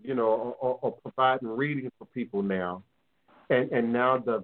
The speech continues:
vampiric energy with that attached on to them. And it's more than they can handle. Now they can't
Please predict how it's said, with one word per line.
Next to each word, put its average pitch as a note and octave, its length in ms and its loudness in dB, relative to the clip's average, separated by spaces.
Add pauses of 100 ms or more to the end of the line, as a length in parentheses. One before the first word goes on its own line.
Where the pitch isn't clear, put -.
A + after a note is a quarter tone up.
vampiric D3 760 -2 (180)
energy C3 520 0
with G2 180 0 (100)
that F#2 240 2 (300)
attached - 640 -4
on G2+ 200 4
to F#2+ 140 -8
them. F2 80 -12 (880)
And A#2+ 120 4
it's A2+ 160 0
more B2 360 6
than A2+ 180 -6
they A2+ 120 -4
can G2 280 -16
handle. F2 380 -12 (580)
Now B2+ 260 0
they C3+ 200 0
can't C#3+ 320 -4